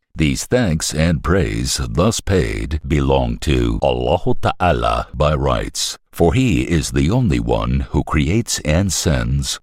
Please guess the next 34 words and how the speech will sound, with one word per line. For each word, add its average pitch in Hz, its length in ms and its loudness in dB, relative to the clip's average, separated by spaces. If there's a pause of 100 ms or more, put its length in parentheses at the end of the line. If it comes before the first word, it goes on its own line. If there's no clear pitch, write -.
all 120 260 2
kinds 62 580 0
of 60 220 -2
blessings 80 680 2
and 73 240 2
goodness. 57 800 -2 (380)
If 76 220 0
He 123 340 2
would 62 280 0
not 92 240 2
remind, 90 640 2 (100)
create, 95 680 -2
and 62 260 -2
give 104 240 0
strength, - 640 -2 (200)
no 131 220 4
one 64 300 0
could 101 240 0
ever 76 240 2
do 55 400 -2
any 60 260 0
goodness 95 600 0
or 85 240 4
harm 69 560 2
to 90 200 0
anyone 76 380 2
else. - 600 -2 (260)
Only 60 540 2
what 64 260 0
He 107 140 2
wills 65 640 0 (140)
comes 90 400 2
into 82 240 0
existence. - 960 -2